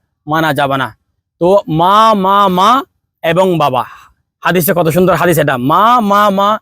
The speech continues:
এবং বাবা। মার কথা তিনবার, বাবার কথা একবার। মার কথা মানবেন, সে যদি শরীয়তের বিরোধে কথা বলে, তার কথা মানা যাবে না।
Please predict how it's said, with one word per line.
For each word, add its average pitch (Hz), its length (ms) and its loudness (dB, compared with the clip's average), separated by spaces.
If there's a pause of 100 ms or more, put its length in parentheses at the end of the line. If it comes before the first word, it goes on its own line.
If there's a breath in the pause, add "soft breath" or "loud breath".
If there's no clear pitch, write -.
এবং 170 260 0
বাবা। 131 260 -4 (320)
মার 165 180 0
কথা 165 200 -2
তিনবার, 196 420 0 (440)
বাবার 143 260 -2
কথা 139 140 -4
একবার। 117 240 -6 (600)
মার 165 220 0
কথা 170 220 0
মানবেন, 202 540 0 (440)
সে 196 300 -2
যদি 214 480 0 (240)
শরীয়তের 202 920 0
বিরোধে 160 580 0
কথা 165 200 -2
বলে, 190 160 0
তার 147 220 -4
কথা 139 160 -4
মানা 151 200 0
যাবে 147 160 -2
না। 202 240 0